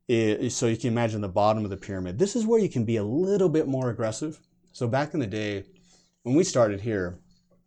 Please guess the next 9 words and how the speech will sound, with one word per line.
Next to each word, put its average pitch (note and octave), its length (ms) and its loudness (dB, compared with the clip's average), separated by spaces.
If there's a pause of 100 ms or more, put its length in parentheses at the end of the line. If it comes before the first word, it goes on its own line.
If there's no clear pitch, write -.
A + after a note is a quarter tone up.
(420)
when C#3 180 0
I D#3 80 6
started F#2+ 280 2
here, F2+ 120 -6
the F#2+ 100 -6
Medical B2+ 280 0
Association G#2 560 -2
only F#2+ 240 -6
had F#2 340 -4